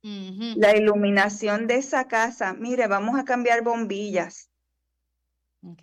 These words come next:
Speaker 2: Hay veces que cambiar bombillas te da otra, porque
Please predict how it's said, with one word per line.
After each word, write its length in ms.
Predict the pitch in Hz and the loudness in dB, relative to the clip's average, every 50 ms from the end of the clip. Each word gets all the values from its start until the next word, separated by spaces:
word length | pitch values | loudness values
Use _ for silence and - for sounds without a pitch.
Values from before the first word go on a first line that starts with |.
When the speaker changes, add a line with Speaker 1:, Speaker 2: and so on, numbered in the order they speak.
| 175 170 160 | -20 -4 0
Speaker 2:
Hay 180 | 226 247 254 | 2 2 4
veces 460 | 269 294 294 339 - - 214 226 214 - | 4 4 4 2 2 0 0 0 -2 -4
que 140 | - 220 196 | -6 -6 -2
cambiar 500 | - 202 190 190 180 185 185 185 196 220 | 0 -2 -2 -2 -2 -2 -2 -2 -2 2
bombillas 840 | 226 262 269 277 269 - 277 269 254 214 170 175 160 175 170 - _ _ _ | 2 4 4 4 2 2 0 -2 -4 -2 -2 -2 -2 -2 -6 -12 _ _ _
te 200 | _ 196 180 175 | _ -2 -2 0
da 240 | 165 190 208 220 226 | 2 2 2 4 2
otra, 340 | 226 233 240 226 240 226 202 | 2 0 0 0 0 0 0
porque 420 | 214 214 214 214 208 202 202 | -2 -2 -2 -2 -4 -4 -8